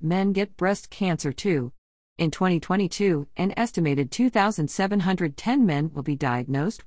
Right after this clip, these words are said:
with breast cancer in the U S, and approximately five hundred thirty men will die from breast cancer.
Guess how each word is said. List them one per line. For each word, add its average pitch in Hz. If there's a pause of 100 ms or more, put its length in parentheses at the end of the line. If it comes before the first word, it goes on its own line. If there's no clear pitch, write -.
with 214
breast 196
cancer 196
in 139
the 135 (160)
U 180
S, 214 (180)
and 196
approximately 190
five 180
hundred 202 (100)
thirty 214
men 165 (160)
will 180
die 185
from 139
breast 151
cancer. 185